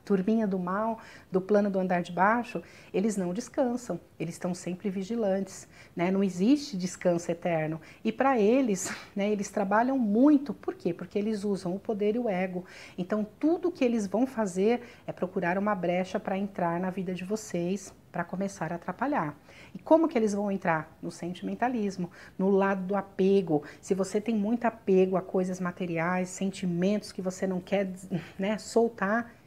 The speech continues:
isso você pode ter certeza que tem influência e interferência. Porque eles vão fazer com que você fique apegado a uma coisa que já não tem mais utilidade, uma coisa que já não te serve mais,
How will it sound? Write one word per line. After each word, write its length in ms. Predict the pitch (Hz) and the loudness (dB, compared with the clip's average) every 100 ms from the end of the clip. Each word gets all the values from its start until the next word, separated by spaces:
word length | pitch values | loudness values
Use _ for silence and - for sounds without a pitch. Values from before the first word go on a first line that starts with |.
| - | -10
isso 220 | 180 180 185 | -8 -6 -6
você 200 | 180 180 | -6 -6
pode 260 | 185 175 | -6 -6
ter 120 | 180 | -8
certeza 540 | 170 233 233 196 190 190 | -8 -8 -6 -4 -4 -6
que 140 | - | -10
tem 220 | - 175 | -6 -2
influência 520 | 233 - 226 202 214 214 | -2 -2 -2 -2 -4 -6
e 40 | |
interferência. 720 | 202 196 - 214 165 165 180 - - - - - | -6 -8 -6 -6 -6 -8 -14 -16 -20 -20 -20 -6
Porque 240 | 208 196 208 | -4 2 4
eles 260 | 202 196 | 4 2
vão 160 | 196 233 | 2 2
fazer 380 | - 226 208 185 | 0 -2 -2 -2
com 120 | 190 | -4
que 100 | 190 | -6
você 240 | 185 196 | -6 -6
fique 280 | 180 262 277 | -4 0 0
apegado 480 | 285 254 208 185 180 | 2 2 2 2 2
a 40 | |
uma 160 | 185 208 | 0 0
coisa 280 | - 220 208 | 0 0 0
que 160 | 214 | -4
já 160 | 202 214 | 0 2
não 140 | 262 | 0
tem 240 | 294 254 262 | 0 2 2
mais 180 | 233 | 0
utilidade, 720 | 214 - 196 185 185 190 185 190 | -4 -4 -4 -2 -2 -2 -2 -4
uma 140 | 196 | -6
coisa 260 | 196 208 208 | -4 -4 -4
que 140 | 214 | -6
já 160 | 208 196 | -4 -2
não 200 | 214 285 | 0 0
te 120 | 285 | -2
serve 440 | - 202 202 190 | -2 0 2 0
mais, 460 | 180 190 240 240 | -2 -2 -2 -2